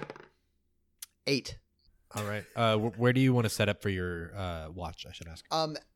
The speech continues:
Speaker 1: actually, during my watch, I would like to set up, like, in the doorway of the tent, so I will, like, sit,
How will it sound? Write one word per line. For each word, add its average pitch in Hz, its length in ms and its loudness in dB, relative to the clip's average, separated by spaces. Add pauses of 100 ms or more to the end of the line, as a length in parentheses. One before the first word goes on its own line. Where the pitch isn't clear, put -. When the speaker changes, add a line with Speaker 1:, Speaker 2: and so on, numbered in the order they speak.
Speaker 1:
actually, 165 360 2
during 180 260 -2
my 180 140 0
watch, 143 380 0
I 135 80 2
would 139 160 0
like 147 240 0
to 139 360 -2
set - 320 -2
up, 131 220 0 (160)
like, 123 280 -2 (580)
in 170 280 2
the 147 100 2
doorway 143 580 2
of 135 140 0
the 123 60 -6
tent, 135 340 -6
so 135 240 0
I 131 160 2
will, 131 320 2
like, 113 280 -2 (560)
sit, - 460 -2